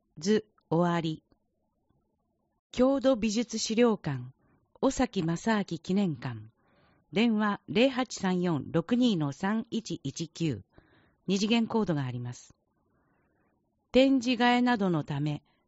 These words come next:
九月十九日金曜まで休館。土井武史展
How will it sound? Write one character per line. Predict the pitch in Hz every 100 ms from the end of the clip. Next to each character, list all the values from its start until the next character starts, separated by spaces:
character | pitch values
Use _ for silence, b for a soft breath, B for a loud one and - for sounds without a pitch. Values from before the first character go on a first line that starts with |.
| _
九 | 285
月 | 269 247 175
十 | 170 240 220
九 | -
日 | 190 170 - 139
金 | - 240 240
曜 | 240 202
ま | 156
で | 127 120 -
休 | - 220 214
館。 | - 165 147 147 _ _ _ _ _ _ _ _ _ _ _ _ _ _ _
土 | 156 170 262
井 | 294
武 | 240 226 240
史 | - -
展 | 180 135 117